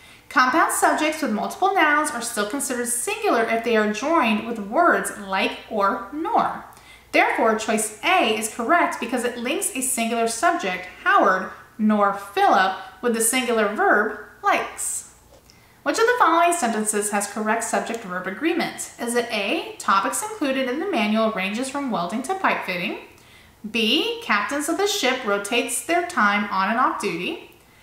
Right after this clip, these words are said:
C, dates for each club meeting is posted by the door?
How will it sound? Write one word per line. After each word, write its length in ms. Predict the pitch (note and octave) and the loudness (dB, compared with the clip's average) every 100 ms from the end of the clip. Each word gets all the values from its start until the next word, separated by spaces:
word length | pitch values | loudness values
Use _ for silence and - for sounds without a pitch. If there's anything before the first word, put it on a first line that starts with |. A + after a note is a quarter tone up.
| _ - | _ -14
C, 520 | - - E4+ F#4 F4+ | -8 -2 2 2 4
dates 240 | A3 B3+ | 2 2
for 80 | E4 | -2
each 260 | D#4 D#4+ - | -4 -4 0
club 240 | C4 B3 | 0 0
meeting 280 | A#3 A#3 D#4 | -2 -2 -2
is 120 | D4 | -4
posted 360 | - G#3 - A3 | -4 -4 -2 0
by 140 | A3 | 2
the 160 | G#3+ G#3 | 2 0
door? 580 | G#4 G4+ D4+ D4+ D#4+ | 2 4 4 2 -4